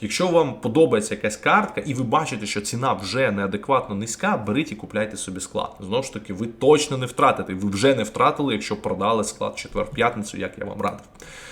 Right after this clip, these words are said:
З приводу інвестицій. Е, я вам сказав так свою думку. Е, картки якісь я давати не буду, деякі я показав, деякі вже відскочили. В принципі, ви можете дивитися на будь-яку картку. Е, єдина моя порада, щоб вона була в непаків.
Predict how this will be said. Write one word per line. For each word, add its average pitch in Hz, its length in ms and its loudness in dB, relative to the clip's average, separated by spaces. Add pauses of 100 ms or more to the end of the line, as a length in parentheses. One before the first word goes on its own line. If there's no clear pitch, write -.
(360)
З - 100 -6
приводу 185 340 6
інвестицій. 143 640 2 (280)
Е, 95 240 -4
я 135 140 4
вам 131 140 2
сказав 117 460 2
так - 140 -2
свою 117 260 -4
думку. 170 800 2
Е, - 20 -8 (400)
картки 139 440 2
якісь 104 300 -2
я 107 60 -2
давати 110 360 0
не 120 120 -2
буду, 170 340 -2
деякі 120 360 0
я 95 80 0
показав, 127 540 0
деякі 107 280 -2
вже 101 180 -4
відскочили. 110 600 -2
В 107 40 -10
принципі, 151 300 -2
ви 110 120 -4
можете 127 260 -4
дивитися 110 300 -4
на 104 100 -2
будь-яку 98 380 -4
картку. 120 680 0
Е, 101 140 -2
єдина 107 300 -4
моя 92 180 -2
порада, 113 320 0
щоб - 160 -10
вона 101 140 0
була 95 200 -2
в 98 100 -8
непаків. 95 420 -2